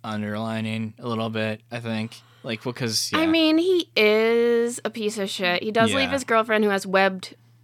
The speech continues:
Speaker 2: hands,
Speaker 1: Yes.
Speaker 2: and that's her only S T D. And I was like, "That's so cool. She's, she's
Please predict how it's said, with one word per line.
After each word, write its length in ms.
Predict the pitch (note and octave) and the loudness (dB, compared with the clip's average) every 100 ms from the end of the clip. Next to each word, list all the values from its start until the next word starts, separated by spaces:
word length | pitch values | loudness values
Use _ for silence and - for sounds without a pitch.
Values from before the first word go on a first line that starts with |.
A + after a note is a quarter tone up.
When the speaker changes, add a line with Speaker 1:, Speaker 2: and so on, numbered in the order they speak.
| _ _ - | _ _ -8
Speaker 2:
hands, 600 | C4+ A3+ F#3+ G3 C4 D4 | 0 2 2 0 -2 0
Speaker 1:
Yes. 140 | A3+ | 2
Speaker 2:
and 100 | A3+ G#3 | 4 4
that's 220 | G#3+ - | 2 0
her 120 | A#3 | 0
only 300 | G#3+ F#3 G3 | 0 2 0
S 100 | G3 | 0
T 100 | - | -2
D. 140 | F#3 F#3+ | -2 -2
And 80 | |
I 20 | G3+ | -2
was 120 | G3+ | -4
like, 100 | A3 | -4
"That's 160 | C4 | -4
so 160 | - C#4 | -2 -4
cool. 240 | C#4 C#4+ | -2 -2
She's, 400 | G3+ A3+ G#3+ - | -2 -2 -2 -2
she's 180 | - A3 | -8 -10